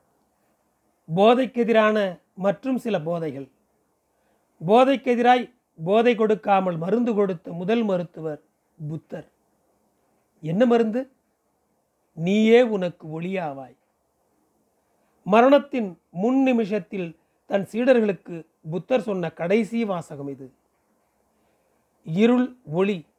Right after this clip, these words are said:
இரண்டாலும் ஆனது உலகம். அதை மாற்ற முடியாது. ஆனால் எவனொருவன்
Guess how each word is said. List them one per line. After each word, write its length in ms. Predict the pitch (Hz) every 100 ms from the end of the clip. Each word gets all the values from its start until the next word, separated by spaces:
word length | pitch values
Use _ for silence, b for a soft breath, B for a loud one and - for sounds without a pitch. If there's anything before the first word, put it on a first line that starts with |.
| _ _ -
இரண்டாலும் 640 | 170 220 233 240 247 247
ஆனது 360 | 208 196 180 180
உலகம். 360 | 156 143 139 - _ _ _ _ -
அதை 260 | 147 185
மாற்ற 320 | 196 208 226 202
முடியாது. 500 | 151 147 135 127 123 _ _ _ -
ஆனால் 340 | 147 139 123 _ _ _ _ _ 165
எவனொருவன் 680 | 196 226 254 233 196 180